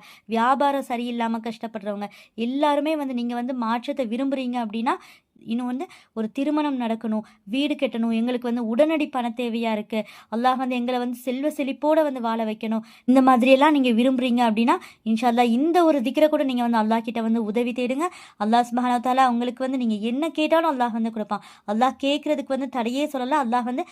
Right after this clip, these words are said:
எல்லாத்தையுமே தான் கேட்க சொல்றான். சின்ன விஷயம், பெரிய விஷயம்னு கூட அவன் வந்து எதையுமே வந்து சொல்லல. நீங்க இந்த விஷயங்களை தான் என்கிட்ட கேட்கணும், இந்த விஷயங்களெல்லாம் என்கிட்ட கேட்கக்கூடாதுன்னு அல்லாஹ் வந்து எதையுமே வந்து தடை போடல. அவன் என்ன சொல்றான்? நீங்க வந்து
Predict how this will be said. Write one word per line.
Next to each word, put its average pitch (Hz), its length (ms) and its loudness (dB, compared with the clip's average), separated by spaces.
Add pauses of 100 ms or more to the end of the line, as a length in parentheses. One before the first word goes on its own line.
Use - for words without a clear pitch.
(220)
எல்லாத்தையுமே 320 680 2
தான் 320 180 -4
கேட்க 262 200 -2
சொல்றான். 226 360 -8 (160)
சின்ன 277 340 -2
விஷயம், 247 380 -4
பெரிய 254 300 -2
விஷயம்னு 269 380 -4
கூட 302 140 2
அவன் 262 160 0
வந்து 247 200 -4
எதையுமே 277 340 -4
வந்து 247 200 -6
சொல்லல. 226 260 -6 (220)
நீங்க 240 200 -2
இந்த 269 240 0
விஷயங்களை 262 400 -2
தான் 269 160 -2
என்கிட்ட 240 240 -4
கேட்கணும், 226 400 -4 (220)
இந்த 262 180 0
விஷயங்களெல்லாம் 269 580 -2
என்கிட்ட 240 300 -6
கேட்கக்கூடாதுன்னு 262 640 -4
அல்லாஹ் 240 300 -2
வந்து 262 200 -4 (300)
எதையுமே 311 460 0
வந்து 277 200 -4
தடை 220 200 -4
போடல. 220 260 -4 (260)
அவன் 226 200 -2
என்ன 247 140 -2
சொல்றான்? 277 340 -4 (220)
நீங்க 254 300 -2
வந்து 269 200 -2